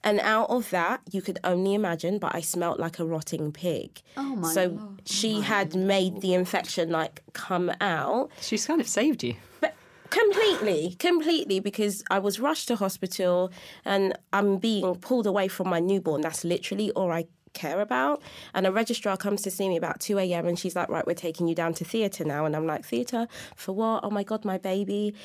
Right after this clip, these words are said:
Speaker 1: And she just looks at me and she's like, "If you leave it till eight A M, we'll be putting a tag on your toe." Like, she was really aggressive in
Speaker 3: Oh,
Speaker 1: her
Speaker 3: God.
Speaker 1: messaging. She was like, "You will die. You're slipping into septic shock and we have to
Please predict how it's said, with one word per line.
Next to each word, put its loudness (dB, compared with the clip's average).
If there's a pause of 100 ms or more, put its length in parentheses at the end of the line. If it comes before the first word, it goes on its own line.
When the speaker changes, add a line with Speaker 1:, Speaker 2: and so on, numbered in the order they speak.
(160)
Speaker 1:
And -4
she -2
just 0
looks 0
at -8
me 0
and 0
she's -2
like, 0
"If -4
you 2
leave 2
it -8
till 0
eight 0
A 0
M, 0 (280)
we'll 4
be 2
putting 0
a 0
tag 0
on 2
your 0
toe." -6 (180)
Like, 2
she 2
was 2
really 2
aggressive 0
in 0
Speaker 3:
Oh, 0
Speaker 1:
her 2
Speaker 3:
God. 2
Speaker 1:
messaging. -2 (300)
She -2
was 0
like, -2
"You 0
will 0
die. 0 (280)
You're -4
slipping 0
into 0
septic -4
shock -6
and 0
we 2
have -6
to 2